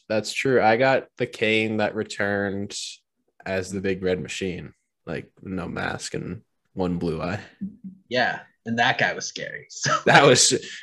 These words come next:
Speaker 1: yeah, he was just off-putting. Yeah, so maybe, you know what, maybe I would have, I think I still would have put Batista as a push. Maybe I would have jobbed Kane at that point, though.
Speaker 2: I would, I would have pushed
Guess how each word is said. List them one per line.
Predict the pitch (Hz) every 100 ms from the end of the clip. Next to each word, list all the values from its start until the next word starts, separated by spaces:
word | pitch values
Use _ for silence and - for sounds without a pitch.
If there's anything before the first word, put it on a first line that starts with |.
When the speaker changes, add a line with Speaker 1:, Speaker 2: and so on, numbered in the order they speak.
| -
Speaker 1:
yeah, | 120 107
he | 120
was | 160
just | 160 -
off-putting. | 90 87 - - - - _ _ _ -
Yeah, | 135 135
so | 139 170
maybe, | 196 190
you | 190
know | 339 339
what, | 330
maybe | 339 339
I | 302
would | 143 101
have, | 98 - _
I | 135
think | 151 208
I | 190
still | -
would | 135
have | 117
put | 110 -
Batista | - 95 -
as | 87
a | 82
push. | - 98 98 -
Maybe | 127 113
I |
would | 90 82
have | 71
jobbed | 67 69 -
Kane | -
at | 67
that | - -
point, | - 67 -
though. | - - _ _ _ _
Speaker 2:
I | 101
would, | 131 123
I | - 110
would | 117
have | 107 -
pushed | - -